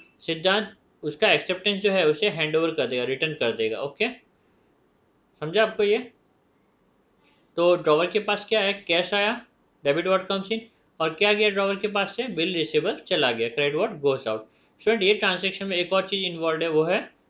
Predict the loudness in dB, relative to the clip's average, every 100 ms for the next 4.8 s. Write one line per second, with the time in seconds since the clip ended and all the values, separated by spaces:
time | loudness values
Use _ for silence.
0 | _ 0 2 2 0 0 -2 -2 -4 -2
1 | -2 0 -2 0 0 0 -4 -6 -6 -4
2 | -2 -4 -8 -16 -10 -4 -4 -6 _ _
3 | _ _ _ -20 -20 -20 _ -2 2 2
4 | 2 0 0 -2 -2 0 0